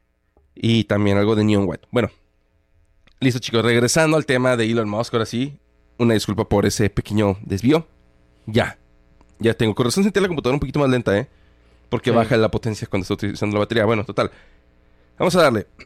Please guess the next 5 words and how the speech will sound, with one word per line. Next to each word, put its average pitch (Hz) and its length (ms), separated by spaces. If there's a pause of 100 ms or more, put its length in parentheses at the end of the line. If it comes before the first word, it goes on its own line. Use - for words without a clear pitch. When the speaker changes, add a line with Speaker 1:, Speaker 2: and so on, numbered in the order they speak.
(1200)
Speaker 1:
Resulta 226 360
que 185 280 (540)
la 135 200
F 160 160
D 160 80